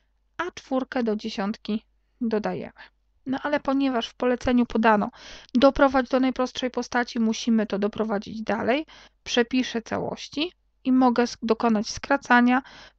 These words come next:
przez jakąś liczbę, taką samą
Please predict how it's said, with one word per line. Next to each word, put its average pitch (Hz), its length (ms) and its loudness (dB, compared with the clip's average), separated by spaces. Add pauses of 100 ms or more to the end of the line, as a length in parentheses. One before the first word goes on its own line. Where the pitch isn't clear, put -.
(100)
przez - 300 0
jakąś 240 440 2
liczbę, 247 340 0 (300)
taką 269 360 -2
samą 226 460 -4